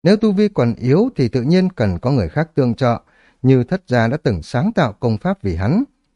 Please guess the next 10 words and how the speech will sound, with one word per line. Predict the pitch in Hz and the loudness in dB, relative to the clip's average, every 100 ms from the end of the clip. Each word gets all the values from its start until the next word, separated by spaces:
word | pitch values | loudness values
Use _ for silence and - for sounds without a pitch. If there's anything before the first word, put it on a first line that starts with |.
| _ _ - | _ _ 0
Nhưng | 220 | 4
hiện | 202 151 104 | 4 0 -2
tại | 127 101 | -4 -2
Hứa | 107 | -4
Thanh | - 131 113 | -2 -2 -2
đã | |
đạt | 127 120 - | 0 -2 -4
tới | 104 131 | -4 -4
quy | - 131 | 0 0
hư, | 123 143 139 | 2 2 2